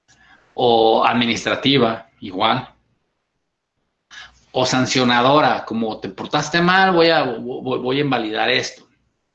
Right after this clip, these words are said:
Más allá de eso, desde una perspectiva meramente funcional,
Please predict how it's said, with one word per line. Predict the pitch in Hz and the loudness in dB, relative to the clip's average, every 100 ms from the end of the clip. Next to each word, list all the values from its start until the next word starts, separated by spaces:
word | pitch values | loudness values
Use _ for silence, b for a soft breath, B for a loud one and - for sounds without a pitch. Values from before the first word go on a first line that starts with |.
| _ _ _ _ _ _ _ _ _ _ _ b b b b b b b b b b | _ _ _ _ _ _ _ _ _ _ _ b b b b b b b b b b
Más | 139 170 214 | -2 0 0
allá | 196 190 | 2 2
de | 180 180 | 2 2
eso, | 175 143 131 135 - _ _ _ _ _ _ _ _ _ | 0 -2 -4 -6 -14 _ _ _ _ _ _ _ _ _
desde | 117 113 117 117 | -12 -10 -8 -6
una | 117 135 151 | -4 -2 -4
perspectiva | 151 - - - 120 127 | -4 -8 -10 -8 -4 0
meramente | 127 127 135 131 123 135 | 0 0 0 0 -2 -6
funcional, | - 117 107 - 98 104 117 107 | -6 -6 -6 -10 -8 -4 -2 -4